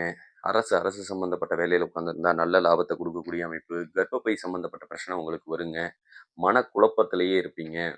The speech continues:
உங்களோட அம்மாவுக்கும் கர்ப்பப்பை சம்பந்தப்பட்ட பிரச்சனை வந்து கர்ப்பப்பையை எடுக்க வேண்டியது வரைக்கும் இழுத்துட்டு போய்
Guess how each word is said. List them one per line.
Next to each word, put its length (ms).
உங்களோட 400
அம்மாவுக்கும் 680
கர்ப்பப்பை 380
சம்பந்தப்பட்ட 520
பிரச்சனை 320
வந்து 240
கர்ப்பப்பையை 500
எடுக்க 280
வேண்டியது 340
வரைக்கும் 260
இழுத்துட்டு 280
போய் 180